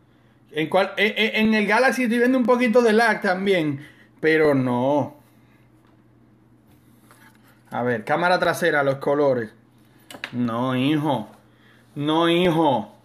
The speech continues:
No, hijo. Cambien de, de, de, vayan, cambien lo de iPhone, cambien para el Galaxy para que ustedes vean. Vamos a ver ahora el enfoque.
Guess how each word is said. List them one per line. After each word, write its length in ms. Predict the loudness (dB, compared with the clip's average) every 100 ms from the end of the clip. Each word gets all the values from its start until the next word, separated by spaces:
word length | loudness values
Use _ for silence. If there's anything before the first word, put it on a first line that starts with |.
| _ _ _ _ -4
No, 340 | 2 2 2
hijo. 640 | 2 2 2 0 -2 -12 _
Cambien 340 | 0 2 2
de, 240 | 2 2 2
de, 300 | 0 0 2
de, 240 | 2 2
vayan, 320 | 0 0 0
cambien 280 | -2 -2 0
lo 120 | 2
de 120 | 2 4
iPhone, 360 | 2 2 -2
cambien 360 | 0 -2 -2 -2
para 140 | -2
el 60 | 0
Galaxy 340 | 0 0 -4
para 220 | -4 -4 -4
que 60 |
ustedes 280 | -2 0 2
vean. 540 | 2 2 0 -2 -8 _ _ _ -4
Vamos 280 | -2 2
a 40 | 4
ver 160 | 4
ahora 200 | 4 4
el 80 | 4
enfoque. 680 | 2 2 2 2 0 -10 -12